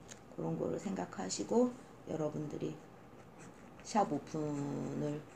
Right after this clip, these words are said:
준비하시는 분들이 항상 내가 알 수 없는 거대한 무언가를 만날 수 있다는 거.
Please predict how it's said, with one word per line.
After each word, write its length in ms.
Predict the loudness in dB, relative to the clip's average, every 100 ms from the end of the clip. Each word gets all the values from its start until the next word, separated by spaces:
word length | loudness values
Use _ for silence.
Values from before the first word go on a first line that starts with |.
| -8
준비하시는 640 | -2 2 4 4 2 0
분들이 440 | 0 -2 -2 -4 -4 -8 -14 -16 -16 -16 -12 -4
항상 380 | -2 0 0 -2 -10 -16 -16 -16 -16 -18 -18 -18 -18 -4
내가 240 | 0 4
알 160 | 6 6
수 160 | 4 2
없는 260 | 2 0
거대한 480 | -4 -4 2 2 4
무언가를 800 | 4 4 2 0 0 2 2 4
만날 340 | 4 4 2
수 140 | 0 -2
있다는 420 | -2 -2 -2 -2
거. 140 | -4